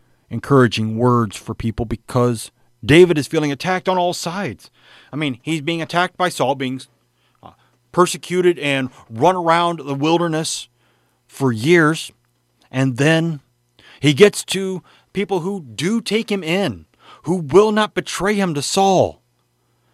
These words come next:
And then he outstays their, his welcome. They use him for what he's good for, but then once there becomes an issue,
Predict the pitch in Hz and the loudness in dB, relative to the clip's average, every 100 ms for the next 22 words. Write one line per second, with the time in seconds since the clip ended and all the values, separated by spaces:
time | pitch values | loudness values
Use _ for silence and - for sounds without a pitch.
0 | _ _ _ - 131 143 131 139 135 - | _ _ _ -6 0 0 2 2 0 -2
1 | 120 117 107 113 107 - 127 117 139 - | -4 -4 -4 -8 -8 -6 -4 -2 -4 -4
2 | 90 76 _ _ _ _ _ _ _ _ | -10 -10 _ _ _ _ _ _ _ _
3 | _ _ _ - 120 120 117 113 120 156 | _ _ _ -2 2 2 0 0 4 4
4 | 147 151 139 - 139 135 131 120 - - | 2 -4 -4 -2 2 2 2 -2 -10 -8
5 | 135 117 98 - 151 151 170 170 180 165 | 0 0 0 2 2 2 -4 -2 -2 -6
6 | _ 113 - 147 170 165 117 139 156 156 | _ -8 -4 -4 -4 -4 -2 0 -2 -4
7 | - 139 127 117 107 117 - 104 92 107 | -8 -2 -2 -2 -4 -4 -2 -2 -2 2
8 | 190 - 247 247 | 2 4 2 0